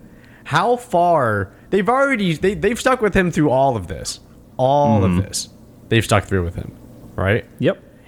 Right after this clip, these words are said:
Speaker 1: And as much grief as Conor McGregor gets, he hasn't done this
Speaker 2: Mm-hmm.
Speaker 1: stuff yet. So
Speaker 2: Yeah.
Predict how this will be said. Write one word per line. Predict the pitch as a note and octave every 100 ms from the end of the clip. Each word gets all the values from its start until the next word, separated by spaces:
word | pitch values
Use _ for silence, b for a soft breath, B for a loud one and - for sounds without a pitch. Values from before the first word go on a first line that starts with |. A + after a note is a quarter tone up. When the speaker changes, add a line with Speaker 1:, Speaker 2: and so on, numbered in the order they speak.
| -
Speaker 1:
And | C#3+
as | D3 B2+
much | D3 G3 -
grief | A#2 A#2 C#3 C3
as | A2
Conor | - A2+ A2+
McGregor | A2+ G#2+ G#2+ G2+ F2+
gets, | F#2+ A2+ -
he | A2+ B2
hasn't | B2 A2+ G#2
done | G2 F#2
this | G2 F#2
Speaker 2:
Mm-hmm. |
Speaker 1:
stuff | E2 - -
yet. | D2+ - B B B B
So | - C3 A2+ G#2+ -
Speaker 2:
Yeah. | E2+ D#2+